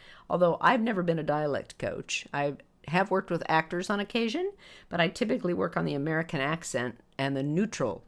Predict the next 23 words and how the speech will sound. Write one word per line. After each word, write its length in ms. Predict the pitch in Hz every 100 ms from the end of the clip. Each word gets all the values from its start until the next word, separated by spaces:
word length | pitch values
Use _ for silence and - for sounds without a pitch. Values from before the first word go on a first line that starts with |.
| -
general 400 | 175 180 170 127
American 380 | 123 117 120 123
accent, 500 | 120 - 135 127 151
not 380 | 160 165 156
a 60 | -
lot 180 | 151 147
of 80 | 143
variation, 720 | 135 131 127 131 - 117 110
like 160 | 113
how 160 | 156 143
people 260 | - - 127
sound 320 | 143 143 123
in 140 | 117
Boston 680 | 139 131 127 - 135 131 127
or 60 |
Tennessee 800 | - 151 143 - - 135 131 131
or 180 | 123 104
Chicago 840 | - - - - 151 147 135 131
or 140 | 131 113
whatever 380 | 131 143 139 143
area 240 | 139 139
might 240 | 120 123 -
be. 400 | 233 196 175